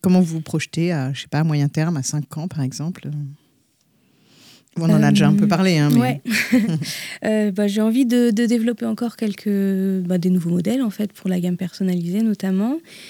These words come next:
Speaker 2: Et puis, euh, une petite envie, alors là, je sais pas encore, euh, si je vais me lancer là-dedans, mais, euh, j'aimerais bien proposer des, des ateliers, en fait. Des ateliers, euh, pour apprendre à coudre et puis éventuellement des ateliers, euh, euh,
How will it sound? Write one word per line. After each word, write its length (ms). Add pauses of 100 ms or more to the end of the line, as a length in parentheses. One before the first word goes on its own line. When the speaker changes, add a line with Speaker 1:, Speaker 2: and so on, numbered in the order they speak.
(180)
Speaker 2:
Et 140
puis, 480
euh, 800 (500)
une 160
petite 380
envie, 320
alors 200
là, 140
je 80
sais 200
pas 120
encore, 320
euh, 140
si 400
je 120
vais 60
me 120
lancer 220
là-dedans, 400
mais, 260
euh, 60
j'aimerais 280
bien 120
proposer 440
des, 340
des 180
ateliers, 380
en 100
fait. 280 (340)
Des 140
ateliers, 500
euh, 140
pour 220
apprendre 280
à 60
coudre 440
et 80
puis 280
éventuellement 560
des 240
ateliers, 540
euh, 80 (680)
euh, 340